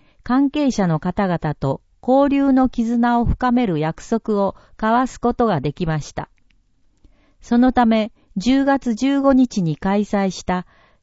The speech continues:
きかんこ祭りに彰化市から、林政賢市長をはじめ、十四人の方が楠町を訪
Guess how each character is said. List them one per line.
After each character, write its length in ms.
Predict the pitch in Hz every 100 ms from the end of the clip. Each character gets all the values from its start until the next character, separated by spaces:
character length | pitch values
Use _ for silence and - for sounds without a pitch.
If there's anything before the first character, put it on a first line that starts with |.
| -
き 140 | -
か 160 | - 285
ん 100 | 285
こ 140 | 277
祭 380 | 269 277 - 175
り 40 | 151
に 240 | 143 - -
彰 300 | - 254 269
化 160 | 269
市 140 | 262 -
か 140 | 170
ら、 200 | 147 139 - _ _ _ -
林 340 | 180 254 254 240
政 380 | - - 285 254
賢 260 | 208 185 175
市 140 | -
長 240 | - 196 151
を 40 |
は 140 | 147 147
じ 160 | 151
め、 260 | 151 147 - _ _ _ -
十 260 | 190 262
四 180 | 294 302
人 260 | 285 226 170
の 140 | 156
方 320 | 147 160 165
が 240 | 147 139 -
楠 220 | - - 285
町 360 | 254 - 160
を 180 | 139 135
訪 160 | 139